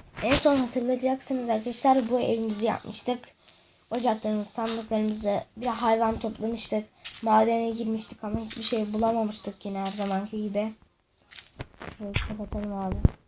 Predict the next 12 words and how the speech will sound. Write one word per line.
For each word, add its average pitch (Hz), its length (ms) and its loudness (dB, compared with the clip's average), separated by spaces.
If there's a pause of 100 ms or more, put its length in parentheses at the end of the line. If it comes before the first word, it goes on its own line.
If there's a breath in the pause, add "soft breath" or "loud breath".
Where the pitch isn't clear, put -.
(1400)
Şurayı 254 220 -4
da 240 40 -6
kapatalım 196 540 -4
artık 185 400 -8
ya. 185 160 -8 (220)
Madene 202 460 -2
girmeyeceğim 196 540 -4
artık - 380 -12
ben. 180 140 -10 (1120)
Böyle - 120 -14 (360)
yatarım, 220 600 -2
uyurum. 196 220 -4